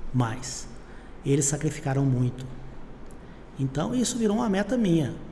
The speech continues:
Em contrapartida, para compensar o sacrifício deles, eu não poderia jogar aquela faculdade fora.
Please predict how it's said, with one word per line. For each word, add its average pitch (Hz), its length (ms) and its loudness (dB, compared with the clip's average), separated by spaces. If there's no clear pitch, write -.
Em 131 60 2
contrapartida, 160 920 0
para 139 300 0
compensar 135 680 0
o 196 60 0
sacrifício 143 600 -2
deles, 170 320 2
eu 185 100 2
não 196 100 2
poderia 202 480 2
jogar 143 300 2
aquela 156 220 -2
faculdade 180 440 -2
fora. 240 400 0